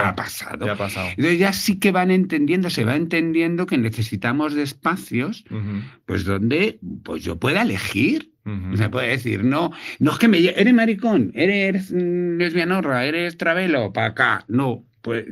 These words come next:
Speaker 1: tengo el derecho a elegir.
Speaker 2: A elegir.
Speaker 1: Pero que dentro de esa elección puedes tener, "Pues voy aquí". ¿Por qué? Porque tengo personal especializado donde está formado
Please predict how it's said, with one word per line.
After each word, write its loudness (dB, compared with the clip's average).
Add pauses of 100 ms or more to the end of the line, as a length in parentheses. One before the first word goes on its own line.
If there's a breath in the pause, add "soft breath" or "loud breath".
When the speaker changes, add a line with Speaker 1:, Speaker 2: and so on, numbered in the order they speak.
(140)
Speaker 1:
tengo 2
el 0
derecho -2
a 0
elegir. -6
Speaker 2:
A -4
elegir. -4 (220)
Speaker 1:
Pero 0
que 0
dentro 0
de 0
esa -2
elección 0
puedes -2 (220)
tener, 0
"Pues 0
voy 2
aquí". -4 (420 soft breath)
¿Por -4
qué? -2
Porque -4 (380 loud breath)
tengo 2 (140)
personal -2
especializado -2 (260)
donde 2
está -4
formado 2